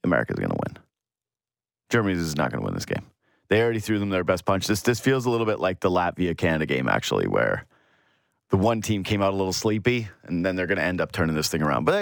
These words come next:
it kinda sucks being deprived of Canada, U S A, having this finals. It was a bummer that the game was at four thirty in the morning. Poor Dan Shulman woke up for nothing.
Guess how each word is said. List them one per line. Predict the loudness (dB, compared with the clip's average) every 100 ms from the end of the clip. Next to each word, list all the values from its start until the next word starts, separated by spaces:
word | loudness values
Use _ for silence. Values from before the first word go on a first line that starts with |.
| -2
it | -10 -20 -20 _ _ _
kinda | 2 2
sucks | 4 2 2 -2 -10 -10 -10 _ _ 0
being | 2
deprived | 2 2 2 2 0
of |
Canada, | 0 2 2
U | 0 -2
S | 0 0
A, | 2 2
having | 2 0 0
this | -2
finals. | -2 0 2 0 -2 -4 -10 -16 _ _ _
It | _
was | 2
a | 2
bummer | 2 2 2 2
that | 0
the | -2
game | 0 0
was | 2 0
at | 2
four | 2 2
thirty | 2 0
in | 0
the |
morning. | 0 0 0 0
Poor | 0 2
Dan | 2 0
Shulman | 0 0 0
woke | 0 0
up | 0
for | 2
nothing. | 2 2 2 0 -2